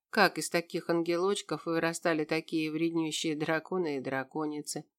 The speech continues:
Хотя, наверное, те, которые я знала, ещё лучшие представители из возможных.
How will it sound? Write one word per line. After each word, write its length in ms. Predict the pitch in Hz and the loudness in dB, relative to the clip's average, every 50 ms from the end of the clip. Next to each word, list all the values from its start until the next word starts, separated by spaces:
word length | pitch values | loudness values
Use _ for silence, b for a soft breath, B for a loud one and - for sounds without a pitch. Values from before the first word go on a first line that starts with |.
| _ _ _ | _ _ _
Хотя, 480 | _ - - 220 214 208 - - 220 | _ -4 -2 -2 -2 0 2 2 4
наверное, 680 | 214 214 208 202 202 220 226 220 214 202 196 190 190 190 | 4 6 4 4 4 2 2 2 2 2 4 2 2 0
те, 380 | 185 - - - 220 202 180 170 | -2 -4 0 4 4 6 6 4
которые 540 | - 180 175 175 - 180 175 175 170 175 | 4 2 2 2 2 2 2 2 2 2
я 160 | 175 175 170 165 | 0 0 0 0
знала, 520 | 165 170 165 175 185 202 196 180 156 165 - _ _ _ _ _ | 0 0 2 2 2 2 2 2 0 -2 -4 _ _ _ _ _
ещё 360 | - 226 202 - - 233 233 | -4 -2 -2 0 2 2 2
лучшие 460 | 233 208 190 185 185 - - 208 208 | 4 4 2 2 4 4 4 4 4
представители 1000 | 202 202 175 175 165 - - - 160 165 165 156 143 135 - - 143 - 143 143 143 | 4 2 -2 -2 0 0 0 2 2 2 4 2 0 0 0 -2 -2 0 0 0 0
из 100 | 139 147 | -2 -2
возможных. 880 | 147 147 156 151 147 151 147 143 139 139 135 139 139 143 139 - _ | 0 0 0 0 0 0 -2 0 -2 -2 -4 -4 -4 -6 -6 -8 _